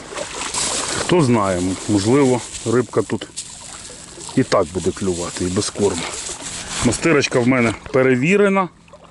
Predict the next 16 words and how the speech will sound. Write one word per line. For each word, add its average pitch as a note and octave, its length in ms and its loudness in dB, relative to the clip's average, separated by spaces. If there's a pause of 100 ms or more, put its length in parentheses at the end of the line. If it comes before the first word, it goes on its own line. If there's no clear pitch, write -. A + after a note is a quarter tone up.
(1300)
від G#2+ 160 -4
нашого B2 380 2
постійного A#2+ 680 2
постачальника, E3+ 920 -2 (1300)
нашого C3 320 2
магазина. B2 680 4 (2000)
Дуже G#2+ 340 4
якісна, C3 560 2 (120)
ми A2 200 2
вже G#2 220 2 (120)
її G#2 260 2 (540)
давним-давно A#2 800 4
беремо A#2+ 520 2
і A#2+ 380 -2 (460)
відповідаємо A2 880 2
за, F2 160 -10